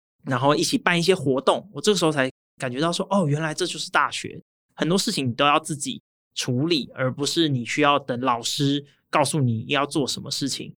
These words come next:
你才去做。而且我也开始慢慢的习惯说，你同学之间的关系其实不会那么紧密，不会像以前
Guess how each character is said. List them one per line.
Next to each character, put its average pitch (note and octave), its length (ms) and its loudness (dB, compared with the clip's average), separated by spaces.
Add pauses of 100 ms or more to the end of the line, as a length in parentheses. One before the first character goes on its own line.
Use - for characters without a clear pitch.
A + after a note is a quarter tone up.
你 - 160 -8
才 B2+ 160 -4
去 C#3 140 0
做。 D3 260 0
而 C#3+ 80 -4
且 C#3+ 240 0 (200)
我 F3 140 8
也 G3 60 8
开 F#3+ 160 -2
始 D#3 100 0
慢 F3+ 160 4
慢 F#3 160 4
的 C#3 80 0
习 B2+ 240 -4
惯 D3 220 2
说， C#3+ 180 2
你 C3+ 140 -4
同 C#3+ 240 -4
学 F#3+ 180 4
之 F#3 120 0
间 F#3 120 0
的 D#3+ 60 0
关 D3+ 180 0
系 D#3+ 120 0
其 F#3 180 -6
实 - 160 -2
不 D3+ 180 -4
会 G#3+ 160 2
那 A3 140 4
么 B2+ 100 2
紧 - 280 -8
密， - 220 -10 (280)
不 D#3+ 100 6
会 F#3+ 140 6
像 F#3+ 240 2
以 B2+ 80 0
前 A#2+ 340 -6